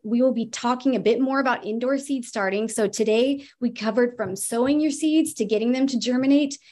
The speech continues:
And in the next episode, we will be talking a bit more about seedling care.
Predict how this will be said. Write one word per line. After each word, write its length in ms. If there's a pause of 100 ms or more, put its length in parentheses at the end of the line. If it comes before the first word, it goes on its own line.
(200)
And 160
in 80
the 60
next 380
episode, 400
we 100
will 100
be 100
talking 480
a 80
bit 240
more 240
about 280
seedling 720
care. 560